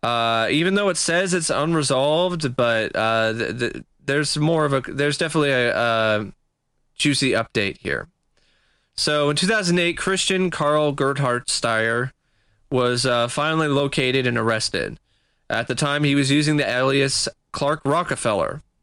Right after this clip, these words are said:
He was arrested after he abducted his seven-year-old daughter during a custody visit.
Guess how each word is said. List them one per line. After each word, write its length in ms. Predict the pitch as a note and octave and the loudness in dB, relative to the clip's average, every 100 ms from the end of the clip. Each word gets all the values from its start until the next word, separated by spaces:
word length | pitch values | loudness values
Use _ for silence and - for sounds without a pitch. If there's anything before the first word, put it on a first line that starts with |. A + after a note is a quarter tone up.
| _ _ _ _ _ _ _ | _ _ _ _ _ _ _
He 120 | - | -2
was 140 | C3 B2+ | 0 2
arrested 420 | C3 D3+ E3 D#3 | 0 0 0 -2
after 280 | C#3 C#3 D3+ | -2 0 0
he 80 | C3+ | 2
abducted 420 | A#2+ C3 C3+ C#3 | 0 -4 -2 0
his 140 | A#2+ | 0
seven-year-old 520 | - D3+ E3 D3+ C#3 | 0 0 0 2 0
daughter 300 | B2+ A#2 A#2+ | 0 0 0
during 300 | B2 A#2+ A2+ | 0 0 0
a 60 | A#2 | -2
custody 500 | - D3+ D3+ C3 A2+ | -2 -2 -2 -2 -2
visit. 380 | G2+ F#2+ - | -2 -2 -4